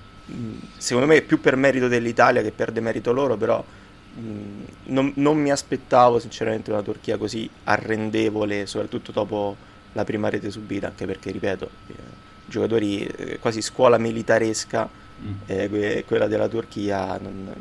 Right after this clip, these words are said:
Speaker 1: non mi aspettavo un, un crollo anche psicologico così, così importante. Però insomma, ripeto, dovremo vederla con Svizzera e Galles per capire effettivamente se, se gli ottavi sono alla portata dei,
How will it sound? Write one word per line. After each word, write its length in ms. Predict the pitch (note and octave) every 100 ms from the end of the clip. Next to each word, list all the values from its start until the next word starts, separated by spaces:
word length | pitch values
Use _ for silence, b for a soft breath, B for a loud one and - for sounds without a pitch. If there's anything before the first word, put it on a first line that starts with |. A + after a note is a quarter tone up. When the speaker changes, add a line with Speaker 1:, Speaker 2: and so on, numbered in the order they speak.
| - -
Speaker 1:
non 160 | A2
mi 80 | A2
aspettavo 540 | G#2+ - A2+ A2 G#2+ G2+
un, 420 | G2+ G2+ G2 F#2 -
un 260 | B2 A#2+
crollo 960 | A#2+ A#2 A2+ A2+ A2+ A2 G#2+ G#2 G#2 G2+ B B B -
anche 300 | A2 A2 -
psicologico 840 | - - A2 A2 G#2 G#2 G2+ G#2 G2
così, 420 | G2 F#2+ F#2+ F#2
così 160 | F#2 F#2+
importante. 680 | F#2+ G#2+ G2 - - - -
Però 140 | G#2
insomma, 340 | G2 - G2 F2+ B B B
ripeto, 320 | - G2+ F#2+ - - -
dovremo 480 | A#2 B2 C3+ C3+ B2+
vederla 680 | B2 B2+ A#2+ A2+ A2+ A2+ -
con 180 | A2+ G#2+
Svizzera 460 | G#2 A2 - G#2+
e 80 | G2+
Galles 460 | G#2 F#2+ F#2+ F#2 -
per 160 | - -
capire 240 | G2+ G2
effettivamente 680 | F#2+ - - G2 G2 F#2+ F2+ - B B B B
se, 480 | - G2+ F#2+ F#2 F#2
se 140 | G2+
gli 80 | G2
ottavi 380 | F#2+ - F#2 F#2+
sono 160 | F#2+ F#2
alla 140 | F#2
portata 480 | F#2+ - F#2+ F2+ F#2
dei, 360 | F#2+ - -